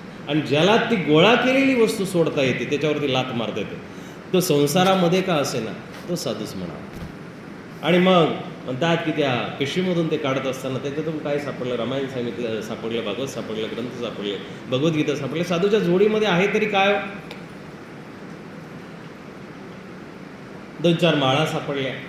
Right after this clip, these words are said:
माधुकरीचे थोडेसे तुकडे सापडले, शिळेपाके तुकडे सापडले. आणि ते बाहेर काढल्यानंतर ती चंचला त्याच्या, हं, दुसऱ्या सखीला म्हणते, चंपेला म्हणते की, "याच्यामध्ये तर देव बिव काही नाही आहे."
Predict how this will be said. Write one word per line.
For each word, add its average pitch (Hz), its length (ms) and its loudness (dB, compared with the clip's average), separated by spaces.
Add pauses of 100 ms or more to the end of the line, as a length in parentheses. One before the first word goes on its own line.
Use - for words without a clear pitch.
(420)
माधुकरीचे 156 560 2
थोडेसे 139 340 0
तुकडे 143 340 0
सापडले, 139 440 -2
शिळेपाके 127 480 -4
तुकडे 123 300 -6
सापडले. 104 460 -6 (400)
आणि 160 140 -2
ते 160 60 4
बाहेर 135 320 2
काढल्यानंतर 139 560 0
ती 131 180 -2
चंचला 135 720 -2 (360)
त्याच्या, 131 220 -4
हं, 117 400 -2 (580)
दुसऱ्या 127 720 -2
सखीला 143 380 0
म्हणते, 131 320 -2
चंपेला 139 420 -2
म्हणते 139 360 -2
की, 143 340 -2
"याच्यामध्ये 135 440 -6
तर 147 40 -4
देव 131 220 -2
बिव 127 260 -4
काही 117 160 -4
नाही 156 140 -4
आहे." 127 120 -8